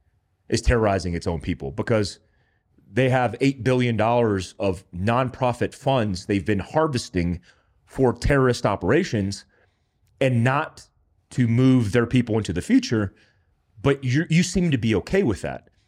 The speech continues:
And, and like you said, it, once their, uh, mind has been made up, anything you say, y-, you're potentially on that side.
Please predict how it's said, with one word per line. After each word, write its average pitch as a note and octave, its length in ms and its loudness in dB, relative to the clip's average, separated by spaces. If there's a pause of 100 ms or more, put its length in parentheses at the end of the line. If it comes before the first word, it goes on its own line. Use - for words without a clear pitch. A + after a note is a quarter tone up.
(440)
And, C#3 400 -2
and C3+ 320 -2
like C3+ 200 0
you A#2+ 60 -4
said, D#3 240 2
it, B2+ 340 -2 (160)
once C#3+ 440 0
their, B2+ 200 2 (360)
uh, G#2 200 0
mind A#2+ 300 2
has G2+ 120 -2
been F#2 140 -2
made F2 200 -2
up, A#2 300 0 (2250)
anything F#3 380 4
you A#2+ 80 4
say, E2+ 520 -2 (1040)
y-, G2+ 120 -12 (120)
you're A#2+ 460 2 (160)
potentially B2 520 -2
on G#2+ 180 -2
that G2 200 -6
side. F2+ 560 -4